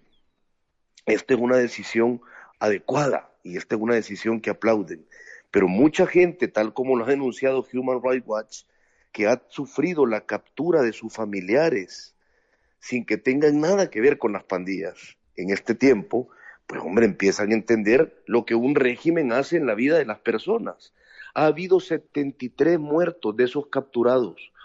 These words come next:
en los centros penales en los últimos meses. Han capturado en seis meses a más de cincuenta mil personas. Eso ha, ha más que duplicado la tasa de, de, de encarcelamiento en El Salvador.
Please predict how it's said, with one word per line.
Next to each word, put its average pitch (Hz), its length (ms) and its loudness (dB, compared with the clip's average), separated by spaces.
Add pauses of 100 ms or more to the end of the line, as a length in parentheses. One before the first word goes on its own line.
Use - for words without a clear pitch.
(200)
en 110 140 -4
los 107 160 0
centros 143 340 0
penales 135 600 0 (200)
en 110 120 -6
los 107 120 -6
últimos 120 360 -2
meses. 127 440 -6 (380)
Han 147 180 -2
capturado 156 800 -2
en 113 140 -6
seis 147 240 -4
meses 151 360 0
a 131 60 -6
más 139 200 -4
de 160 120 -2
cincuenta 165 680 -2
mil 185 240 -2
personas. 180 840 -4 (520)
Eso 175 280 2
ha, 147 180 0
ha 147 140 2
más 175 340 0
que 196 140 2
duplicado 170 800 -2 (180)
la 107 200 -2
tasa 143 420 0
de, 120 340 0
de, 110 220 -6
de 110 80 -4
encarcelamiento 113 800 -2
en 135 80 -2
El 120 60 -12
Salvador. 127 420 -2